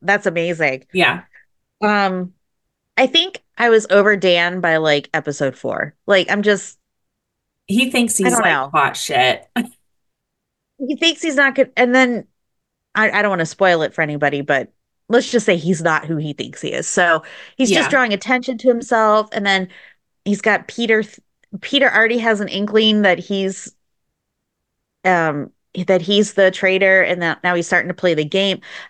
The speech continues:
Speaker 1: I don't know. It just, um,
Speaker 2: Yeah,
Speaker 1: there's a
Speaker 2: Peter's
Speaker 1: lot
Speaker 2: pretty
Speaker 1: going on.
Speaker 2: impressive, like, the things that he's come up with. Like, he really figured stuff out.
Speaker 1: Yeah,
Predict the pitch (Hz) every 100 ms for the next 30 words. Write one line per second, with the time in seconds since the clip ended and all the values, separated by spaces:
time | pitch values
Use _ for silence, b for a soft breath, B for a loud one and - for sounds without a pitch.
0 | - 180 160 143 - 170 190 - - 170
1 | 160 139 123 156 _ _ _ _ _ _
2 | _ _ _ _ _ _ - 185 160 -
3 | - 226 - 147 147 131 - 143 139 175
4 | - 147 - 175 - 156 160 160 175 160
5 | 185 165 - 170 151 139 - 139 139 -
6 | 143 143 - 175 175 170 160 - _ _
7 | 175 170 160 180 165 156 151 - 143 139
8 | 131 131 - - _ _ _ _ _ 208
9 | 208 151